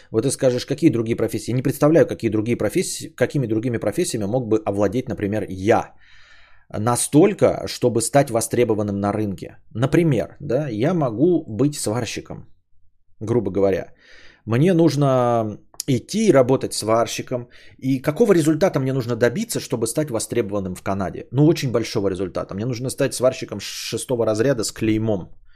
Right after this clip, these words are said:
Только тогда я, возможно, стану стоящим работником для территории Канады. Я могу этого не добиться ни через два года, ни через сколько. Просто, э, оградки для, э,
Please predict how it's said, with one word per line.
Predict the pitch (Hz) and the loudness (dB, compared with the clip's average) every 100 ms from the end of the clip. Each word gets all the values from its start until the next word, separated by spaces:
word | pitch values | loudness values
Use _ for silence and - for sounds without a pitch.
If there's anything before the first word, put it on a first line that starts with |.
| - - - | -20 -20 -8
Только | - 123 127 | 2 2 2
тогда | 117 107 98 160 131 - - - - _ - | 2 0 4 4 4 -2 -14 -20 -20 _ -10
я, | 101 110 | 0 0
возможно, | 95 90 120 127 110 85 | 0 -2 -2 -2 -2 -6
стану | - 113 107 101 | -4 -2 -2 -4
стоящим | - 117 101 - 95 | 0 2 2 -2 -6
работником | 95 98 107 101 92 | -4 -2 -2 -4 -10
для | 87 92 92 87 | -6 -2 -2 -4
территории | - 95 98 85 80 | -6 -6 -6 -8 -6
Канады. | 92 92 80 - - - - - | -6 -6 -10 -14 -20 -20 -20 -10
Я | 101 113 | -4 -2
могу | 117 127 | 2 2
этого | 120 120 | 2 -2
не | 120 | 0
добиться | 117 123 123 120 | 0 0 -2 -4
ни | 117 | -4
через | 120 107 92 | -2 -4 0
два | 104 127 | 4 4
года, | 120 117 | 2 -2
ни | 110 107 | -2 -4
через | 110 107 | -6 -6
сколько. | - 113 92 - - _ _ _ _ _ _ _ _ _ _ _ _ _ _ _ - 101 | 0 0 0 -6 -14 _ _ _ _ _ _ _ _ _ _ _ _ _ _ _ -20 -10
Просто, | 117 127 127 120 | 4 4 4 2
э, | 104 101 101 101 101 98 104 110 | 4 4 4 4 4 0 -4 -6
оградки | 113 123 123 - 104 | 2 4 4 0 -2
для, | 98 101 98 95 - - - _ | 0 2 2 0 -6 -20 -20 _
э, | - 52 53 - - - - | -6 -4 -4 -8 -8 -10 -10